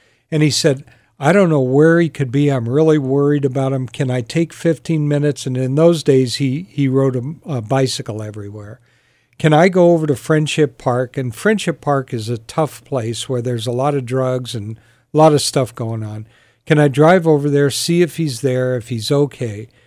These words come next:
And of course, I said, "Yeah, go, go ahead, Michael." And he rode over and he looked for him, couldn't find him, and came back. Well, a day or two later,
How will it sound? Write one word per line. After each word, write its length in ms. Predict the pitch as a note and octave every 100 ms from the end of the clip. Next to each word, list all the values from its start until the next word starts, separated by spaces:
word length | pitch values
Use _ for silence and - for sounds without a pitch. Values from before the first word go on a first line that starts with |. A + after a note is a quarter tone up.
| _ _
And 100 | A#3
of 80 | A#3+
course, 320 | - G3+ E3+
I 80 | E3
said, 260 | C#3 E3+ D#3+
"Yeah, 260 | A3 E3 A#2+
go, 260 | C#3 D#3+
go 260 | D#3+ D#3+ D#3+
ahead, 300 | C#3 C3+ A2+
Michael." 480 | A2 A2+ B2 C#3 D3+
And 280 | D3 C#3 C3+
he 140 | G3
rode 300 | A3+ F#3 F3+
over 320 | D3 D#3 G3
and 180 | G3 D#3+ - _
he 140 | - F3+
looked 300 | F3+ D#3 -
for 260 | - C3
him, 100 | F3
couldn't 300 | F#3+ D3+ D#3+
find 340 | D#3 C3 B2 C3
him, 140 | D#3
and 380 | F#3+ F3 - _
came 240 | C#3 B2+
back. 420 | D#3+ A3 G#2+ - _ _ _ _ _ _ _
Well, 340 | D#3+ D3 C#3 _ _ _ -
a 80 | C#3
day 200 | E3+ A3
or 80 | G3
two 240 | - F3+
later, 520 | D#3 F#3+ C3+ A#2+ A#2+